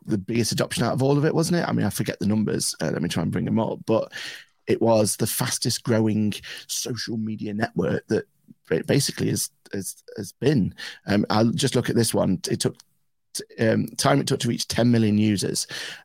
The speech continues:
Um, Facebook was eight hundred fifty-two days. Twitter was seven hundred eighty days. Instagram, three hundred fifty-five. Clubhouse, which we just spoke, spoke about, was three hundred forty-seven, so almost a year. And then the times just tumbled from there. TikTok was two hundred days.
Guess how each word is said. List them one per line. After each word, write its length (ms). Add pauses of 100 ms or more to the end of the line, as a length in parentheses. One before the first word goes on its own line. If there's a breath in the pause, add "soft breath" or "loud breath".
Um, 520 (200)
Facebook 460
was 200
eight 140
hundred 260
fifty-two 400
days. 360
Twitter 280
was 140
seven 300
hundred 240
eighty 240
days. 260
Instagram, 420
three 120
hundred 200
fifty-five. 560 (380 loud breath)
Clubhouse, 500
which 140
we 80
just 160
spoke, 320
spoke 200
about, 280 (320 loud breath)
was 100
three 160
hundred 280
forty-seven, 500
so 120
almost 320
a 40
year. 340 (600 soft breath)
And 100
then 120
the 80
times 360
just 280 (260)
tumbled 400
from 140
there. 260
TikTok 380
was 140
two 220
hundred 380
days. 460